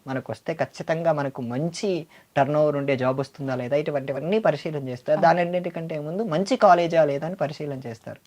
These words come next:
Speaker 2: అవునండి.
Speaker 1: మంచి యూనివర్సిటీ కాదా అని పరిశీలన చేస్తారు.
Speaker 2: మ్మ్.
Speaker 1: దానికోసం నలుగురు ఐదుగురు మంచి వ్యక్తుల్ని అడుగుతారు.
Speaker 2: మ్మ్.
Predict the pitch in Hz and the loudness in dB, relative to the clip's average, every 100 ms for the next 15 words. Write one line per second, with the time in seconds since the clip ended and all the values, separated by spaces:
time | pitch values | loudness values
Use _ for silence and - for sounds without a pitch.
0 | - 208 180 156 156 170 180 170 175 165 | -4 -2 -2 -2 -2 -2 0 0 2 0
1 | 165 175 160 156 139 170 175 139 160 147 | -2 -2 -2 -2 -2 -2 -2 -2 -2 -6
2 | 135 120 - 131 - 220 175 - _ 175 | -8 -10 -12 -10 0 0 0 -6 _ -8
3 | 165 151 156 160 123 143 151 143 143 139 | -2 -2 -2 -4 -2 -2 0 -2 -2 -4
4 | 139 135 139 208 262 220 214 214 190 156 | -4 -2 -2 0 0 2 2 2 -2 -6
5 | 120 131 123 196 185 165 | -8 -10 -6 -4 -2 -4